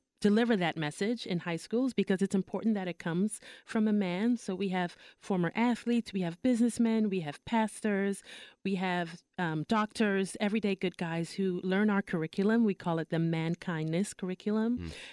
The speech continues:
Speaker 1: and they teach it in high schools. Um, our men are also leading what we call the No Harm Network, which is an opportunity for corporations to get involved.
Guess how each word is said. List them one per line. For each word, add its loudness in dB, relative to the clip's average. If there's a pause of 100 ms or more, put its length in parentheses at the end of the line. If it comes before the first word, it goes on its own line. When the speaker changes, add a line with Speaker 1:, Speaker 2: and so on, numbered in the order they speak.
(140)
Speaker 1:
and 2
they 4
teach -2
it 0
in -2
high -2
schools. -6 (400)
Um, -2 (140)
our 2
men 4
are 2
also 0
leading 0
what -2
we -2
call -4
the -2
No 0
Harm 0
Network, -2
which -2
is -2
an 0
opportunity -4
for -6
corporations -4
to -2
get -4
involved. -4